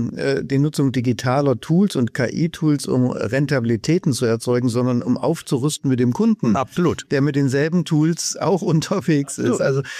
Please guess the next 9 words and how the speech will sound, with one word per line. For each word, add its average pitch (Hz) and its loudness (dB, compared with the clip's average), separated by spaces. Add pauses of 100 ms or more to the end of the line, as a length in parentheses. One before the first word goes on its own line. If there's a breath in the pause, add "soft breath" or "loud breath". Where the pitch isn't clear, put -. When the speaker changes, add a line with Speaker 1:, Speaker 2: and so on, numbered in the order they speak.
(180 loud breath)
Speaker 1:
da 151 0
sieht 165 -2
man 151 0
natürlich, 151 -2
wie 156 0
Kundenkommunikation 143 0
sich 123 -2
auch 123 -2
weiterentwickelt. 127 0